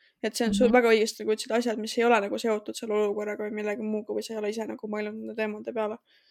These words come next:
Speaker 2: Jah, ja
Speaker 1: Et
Speaker 2: teine, seesama, mis sa siin ütlesid või õigemini, mis,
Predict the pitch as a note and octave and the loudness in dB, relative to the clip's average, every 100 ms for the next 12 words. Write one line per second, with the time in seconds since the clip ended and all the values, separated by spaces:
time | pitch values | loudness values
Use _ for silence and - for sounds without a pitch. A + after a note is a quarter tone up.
0 | _ - - - - _ - - - - | _ -20 -20 -20 -20 _ -20 -20 -20 2
1 | E4 G#4+ - B3 D4 D#4+ C#4+ A3+ A#3 C4+ | 6 6 6 6 8 8 8 8 6 4
2 | C#4+ A#3+ G#3+ G3+ G#3 G#3 A#3 G3 F#3+ F#3 | 6 6 4 0 2 2 2 0 0 4
3 | G3+ G3+ F3 F#3 - | 4 4 -2 -4 -6